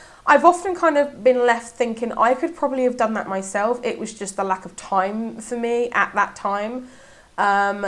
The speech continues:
so this is why I'm literally showing you how to do it yourself. You can, by all means, pay for someone to do it for you, and even if you do, having this would help them immensely. Um, but yeah,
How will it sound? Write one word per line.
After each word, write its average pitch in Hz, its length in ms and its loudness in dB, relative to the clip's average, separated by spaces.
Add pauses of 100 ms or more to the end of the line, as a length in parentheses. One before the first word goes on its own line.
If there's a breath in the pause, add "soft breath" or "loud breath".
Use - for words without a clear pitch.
so 226 320 -2
this 262 180 0
is 277 120 -8
why 262 140 4
I'm 226 120 0
literally 226 320 -4
showing 202 320 -6
you 190 100 -4
how 190 220 -6
to 185 140 -14
do 190 120 -4
it 175 120 -6
yourself. 269 800 -2 (280 loud breath)
You 247 100 -10
can, 339 360 2
by 330 120 4
all 285 100 2
means, 262 320 -4
pay 269 400 2
for 254 160 -4
someone 240 320 2
to 233 100 -10
do 214 140 -4
it 196 80 0
for 302 200 2
you, 285 320 -2
and 220 200 0
even 277 240 -2
if 254 180 -6
you 220 60 -4
do, 202 260 -4
having 233 340 -2
this 214 280 -8
would 190 80 -14
help 190 240 -6
them 185 160 -8
immensely. 190 800 -8 (500 loud breath)
Um, 240 460 4 (160)
but - 140 -6
yeah, 302 320 0